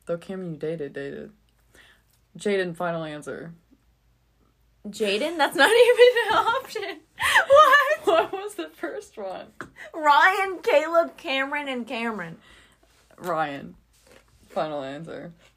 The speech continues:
Speaker 2: Eh. I literally talked about it in the other podcast. He's the one that called my mom a whore.
Speaker 1: Ryan?
Speaker 2: The Skyline Chili.
Speaker 1: Yeah, you didn't, you never dated him.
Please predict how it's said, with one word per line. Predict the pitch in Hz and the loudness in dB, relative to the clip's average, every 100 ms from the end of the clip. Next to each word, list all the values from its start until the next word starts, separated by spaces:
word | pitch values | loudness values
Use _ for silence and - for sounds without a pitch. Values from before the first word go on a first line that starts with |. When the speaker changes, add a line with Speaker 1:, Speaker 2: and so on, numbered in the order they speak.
| _ _ - | _ _ -8
Speaker 2:
Eh. | 180 170 160 156 160 165 _ _ _ | -4 -2 -4 -4 -6 -8 _ _ _
I | - 240 | -2 0
literally | 254 277 294 | 0 -2 -4
talked | 269 247 240 | -4 -6 -4
about | 220 202 | -4 -2
it | 185 | -2
in | 185 | -4
the | |
other | 185 190 | -6 -8
podcast. | 196 185 185 175 - | -10 -10 -10 -12 -12
He's | 208 | -8
the | |
one | 214 220 | -6 -8
that | 208 | -8
called | 220 | -6
my | 208 | -6
mom | 185 180 180 | -4 -6 -6
a | |
whore. | 180 165 - - _ _ _ _ _ _ _ _ _ _ _ _ _ - | -6 -8 -8 -14 _ _ _ _ _ _ _ _ _ _ _ _ _ -16
Speaker 1:
Ryan? | 160 151 147 214 262 220 | -10 -8 -8 -8 -8 -4
Speaker 2:
The | 226 | -4
Skyline | - 226 220 220 | -2 -2 0 -2
Chili. | 220 240 208 165 170 _ _ _ _ _ _ _ | -2 -2 0 -2 -6 _ _ _ _ _ _ _
Speaker 1:
Yeah, | 185 208 233 160 135 - | -8 -6 -4 -4 -6 -8
you | 202 | -8
didn't, | 226 226 202 | -6 -8 -4
you | 202 | -2
never | 220 214 | -2 -2
dated | 208 247 170 | -6 -8 -10
him. | 95 69 - | -12 -14 -18